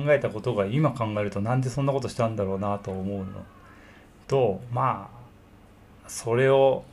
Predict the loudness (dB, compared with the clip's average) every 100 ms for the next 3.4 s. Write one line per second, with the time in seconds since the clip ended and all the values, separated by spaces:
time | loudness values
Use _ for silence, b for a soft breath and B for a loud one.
0 | -20 -10 -6 0 4 6 8 6 6 4
1 | 0 -6 -14 -20 -10 -6 -6 0 2 2
2 | 0 -2 0 0 -2 -6 -4 0 0 0
3 | -2 -2 -2 -4